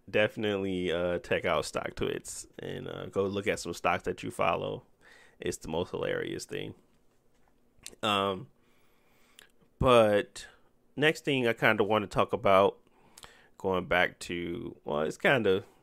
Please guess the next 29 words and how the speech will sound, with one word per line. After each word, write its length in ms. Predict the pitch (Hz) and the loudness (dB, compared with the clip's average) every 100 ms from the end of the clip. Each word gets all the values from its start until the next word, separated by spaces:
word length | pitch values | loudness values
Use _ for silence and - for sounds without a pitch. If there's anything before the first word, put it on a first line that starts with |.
| _ _ _ - | _ _ _ -12
I 60 | 147 | -6
guess 200 | 170 - | -4 -4
it's 80 | 90 | -2
not 200 | 101 87 | -2 0
really 140 | 90 | -2
gaming 380 | 87 90 101 87 | -4 -4 -4 -4
related, 400 | - 85 90 85 | -6 -2 -2 -2
but 120 | - | -4
it's 100 | 87 | -4
something 300 | - 104 - | -2 -2 -4
about 280 | 87 85 80 | -4 -2 -2
gaming. 440 | 80 87 85 85 - | -6 -6 -8 -10 -8
It's, 220 | 90 104 | -8 -4
it's, 220 | 104 120 | -2 0
uh, 340 | 117 - 135 120 - - | 0 0 -2 -2 -10 -4
I 60 | 147 | 4
guess 240 | 160 - | 6 6
it's, 120 | 117 | 2
like, 300 | 117 110 98 - _ _ _ _ _ - | 6 4 4 -4 _ _ _ _ _ -8
in 220 | 95 92 | -6 -4
the, 200 | 87 82 - - _ _ | -6 -8 -12 -18 _ _
in 120 | 98 92 | -8 -6
the 40 | |
realm. 420 | 92 87 82 110 - - _ - | -4 -6 -6 -14 -18 -20 _ -10
It's 140 | 98 - | -8 0
WandaVision. 800 | 110 113 101 80 90 90 - 139 _ - - - - _ - | 6 6 6 -2 -4 -4 -8 -16 _ -20 -20 -20 -20 _ 6
Uh, 260 | 117 107 | 10 10
WandaVision, 1120 | 104 117 143 175 147 139 131 117 117 107 104 | 10 10 10 10 4 6 6 6 4 4 4
um, 640 | 98 101 101 95 92 92 | 2 4 6 6 4 0